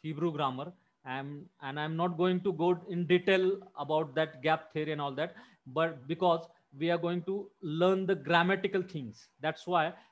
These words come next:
I have explained you the second verse, verse first and second, what are the main thing. So, so Hebrew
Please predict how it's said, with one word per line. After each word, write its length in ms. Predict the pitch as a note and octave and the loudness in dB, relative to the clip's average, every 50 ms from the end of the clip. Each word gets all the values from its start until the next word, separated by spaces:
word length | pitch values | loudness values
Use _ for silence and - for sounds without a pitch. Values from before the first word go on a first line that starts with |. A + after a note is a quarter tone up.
| _ _ - | _ _ -8
I 80 | - C#3+ | -4 -2
have 80 | D#3 D#3 | -2 0
explained 420 | D#3 D#3 - - - E3 D#3+ D#3 | -2 -2 -6 -10 -8 -6 -6 -4
you 120 | D3+ D#3 D3 | -6 -6 -6
the 100 | C#3+ C#3 | -8 -8
second 420 | - - D3+ - - D#3 D3 C#3 | -6 -6 -4 -4 -4 -4 -4 -4
verse, 220 | C3 B2 A#2 A#2 - | -6 -6 -8 -10 -14
verse 540 | - B2+ C3+ C#3 D3 D3+ D3 - - - - - C3 A2+ - D#3 D3 - - | -12 -8 -6 -4 -4 -6 -6 -12 -20 -20 -20 -20 -18 -12 -10 -10 -10 -6 -4
first 260 | D#3+ E3+ E3 E3+ - | -4 -2 -2 -4 -6
and 160 | D#3 D3+ D3+ | -6 -6 -6
second, 340 | - D3+ C#3 - C#3 A#2+ G2+ - _ _ _ _ _ - C#3 | -6 -8 -8 -6 -8 -10 -12 -14 _ _ _ _ _ -6 -6
what 160 | C#3+ C#3+ D3+ | -4 -2 -4
are 80 | D3+ D3 C#3+ D#3+ | -4 -4 -4 -4
the 40 | D#3 D#3 D3+ D#3+ | -4 -2 -2 0
main 200 | E3+ E3+ E3+ D#3+ E3+ | 0 0 0 -2 -6
thing. 200 | - C#3 A#2 G#2 G2+ _ _ _ _ _ - | -8 -10 -10 -12 -14 _ _ _ _ _ -14
So, 200 | C3+ C3+ C3+ C3+ - | -10 -10 -10 -10 -8
so 180 | - D3+ D3+ D3+ | -8 -6 -6 -6
Hebrew 400 | C3+ D3+ E3 D#3 D#3+ F#3 F#3 | -6 -6 -4 -2 0 0 0